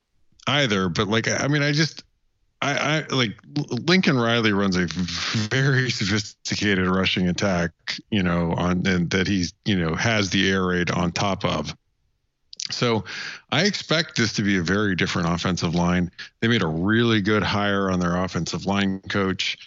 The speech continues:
Um, you know, getting the, the, the guy from Texas A and M. Um, I think that, I, I think this offensive line has a shot to be a lot better, you know, than, uh,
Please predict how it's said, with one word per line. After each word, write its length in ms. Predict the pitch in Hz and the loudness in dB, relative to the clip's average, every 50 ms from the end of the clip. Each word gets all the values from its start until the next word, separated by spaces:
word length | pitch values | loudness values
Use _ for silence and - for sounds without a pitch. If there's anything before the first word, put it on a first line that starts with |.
| - - - - _ - | -16 -16 -16 -14 _ -4
Um, 580 | 95 92 92 87 85 82 82 80 80 82 - - _ | -2 0 0 0 0 0 0 -2 -4 -6 -10 -10 _
you 100 | - 95 | -2 -2
know, 100 | 87 85 | 0 0
getting 320 | 82 80 - 92 107 101 92 | 0 0 0 0 2 0 0
the, 260 | 90 90 90 87 - - | 0 0 0 -2 -4 -4
the, 240 | - 90 87 85 - - | -2 -2 -2 -2 -4 -4
the 80 | - | -4
guy 220 | 85 - 95 95 92 | -2 0 0 0 0
from 140 | - - 92 | -2 -2 -2
Texas 380 | 87 - 101 90 - - - - | -2 -2 -2 -2 -4 -4 -2 -2
A 60 | 101 | 0
and 280 | 92 87 85 85 85 82 | 0 0 -2 -4 -6 -6
M. 260 | - 92 92 92 92 90 - - - - - - - | -4 -2 -2 -2 -2 -4 -6 -8 -10 -12 -12 -10 -6
Um, 640 | - 95 90 90 95 92 92 92 92 95 98 98 98 - _ _ _ _ _ _ - - - | -4 -2 0 0 0 0 0 0 -2 -4 -4 -8 -12 -20 _ _ _ _ _ _ -14 -10 -8
I 80 | - 123 | -6 0
think 200 | 123 175 180 170 | 2 4 4 4
that, 120 | 156 123 | 4 4
I, 280 | 117 131 135 117 127 139 | 4 2 2 2 2 2
I 40 | 143 | 2
think 200 | - 202 170 - | 2 2 2 2
this 160 | 139 113 - | 2 2 2
offensive 400 | 135 123 113 127 113 98 95 85 | 2 2 2 0 0 0 0 0
line 180 | 101 110 104 | 2 2 2
has 120 | 92 92 92 | 2 0 0
a 40 | 87 | -2
shot 300 | - - 101 95 - - | -2 -2 -4 -4 -4 -4
to 80 | - | -2
be 120 | 95 87 82 | -2 -2 -2
a 60 | 80 80 - - | -4 -6 -8 -6
lot 300 | - 87 90 95 92 - | -4 -2 -2 -2 -4 -4
better, 360 | - - - - 90 95 101 - - _ _ _ _ _ _ _ _ - | -6 -6 -6 -6 -6 -8 -8 -10 -14 _ _ _ _ _ _ _ _ -2
you 120 | 117 104 | 0 0
know, 300 | 87 82 87 95 95 95 - _ _ _ _ _ _ _ _ _ _ _ - | 0 0 -2 -4 -6 -8 -10 _ _ _ _ _ _ _ _ _ _ _ -2
than, 240 | 104 95 92 90 87 | 0 0 2 2 0
uh, 300 | 87 87 87 87 87 | 0 0 -2 -2 -2